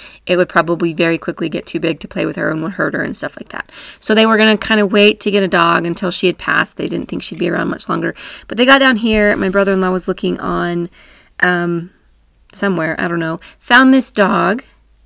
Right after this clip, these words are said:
um, somebody was getting rid of because they th-, felt like they couldn't handle her. She was eight years old at the time. She was an eight-year-old chocolate lab. And they contacted the lady.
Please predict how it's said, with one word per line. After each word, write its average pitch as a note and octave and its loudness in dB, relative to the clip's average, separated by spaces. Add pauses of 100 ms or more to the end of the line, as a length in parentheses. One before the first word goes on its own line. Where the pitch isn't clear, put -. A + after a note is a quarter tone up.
(300)
um, F3+ -2
somebody G3 -2
was F#3+ 0
getting G3 2
rid F#3 2
of F3 2
because F3+ -4
they F3+ -2
th-, - -8
felt - -4
like F#3 -4
they F3 -6
couldn't F#3 -6
handle E3+ -4
her. E3 -6 (300)
She - -2
was F#3+ 0
eight A3 0
years B3 2
old G#3+ 2
at - -20
the G#3+ -14
time. F3+ -2
She F3 -6
was E3 -8
an - -10
eight-year-old F#3 -2
chocolate F#3 -8
lab. - -4 (480)
And F3+ 2 (140)
they F3 0
contacted F#3+ -4
the G3 -2
lady. F3+ 2